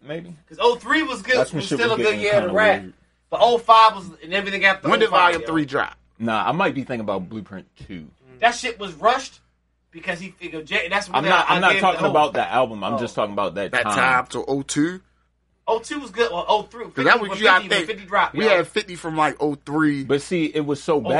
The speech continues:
Speaker 2: oh five.
Speaker 1: Music was so weird that fifty fell off.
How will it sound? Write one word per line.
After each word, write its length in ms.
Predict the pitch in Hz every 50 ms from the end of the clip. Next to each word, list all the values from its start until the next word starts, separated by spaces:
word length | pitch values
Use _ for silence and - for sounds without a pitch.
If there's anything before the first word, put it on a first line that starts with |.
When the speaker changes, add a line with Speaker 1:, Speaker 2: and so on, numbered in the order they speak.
| 180
Speaker 2:
oh 140 | 190 220 208 180 143
five. 80 | - - - _ _ -
Speaker 1:
Music 320 | 127 165 190 170 175 165
was 140 | 147 147 139
so 120 | - 170 147
weird 360 | 135 123 160 185 175 160 117
that 260 | 147 127 117 - - _
fifty 240 | - 190 190 - 143
fell 280 | - - 117 101 90 80
off. 200 | - - -